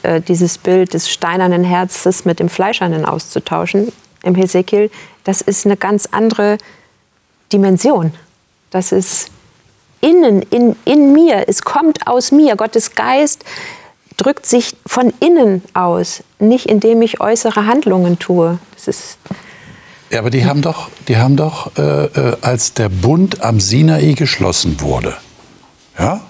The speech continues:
Speaker 2: Mose ist auf den Berg gegangen, hat die Gebote bekommen, ist runtergekommen, hat sie ihnen gesagt. Dann haben sie gesagt,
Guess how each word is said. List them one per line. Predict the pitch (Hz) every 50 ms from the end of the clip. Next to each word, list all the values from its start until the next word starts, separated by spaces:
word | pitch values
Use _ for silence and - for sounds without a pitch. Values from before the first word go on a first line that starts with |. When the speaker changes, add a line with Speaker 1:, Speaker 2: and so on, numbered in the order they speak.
| - - -
Speaker 2:
Mose | - 98 110 123 143 135 135 151 151
ist | 143 131 - -
auf | 85 -
den | 87 82
Berg | - 117 131 147 143
gegangen, | - 151 127 - 139 131 131 127 127 123 123 123 120 - - - - - - - - - - -
hat | - 104 - -
die | 92 85
Gebote | 107 95 - - 117 131 143 - - 123
bekommen, | 113 127 113 - - 117 113 113 110 110 110 110 110 113 113
ist | - - - -
runtergekommen, | 107 127 139 147 131 113 123 113 - 127 123 117 113 104
hat | 98 87 -
sie | - -
ihnen | 90 85 82 85
gesagt. | 78 85 82 - 110 139 160 165 170 170 170 - 123
Dann | 117 110
haben | 107 104 98
sie | 92 110
gesagt, | 101 101 92 104 101 101 -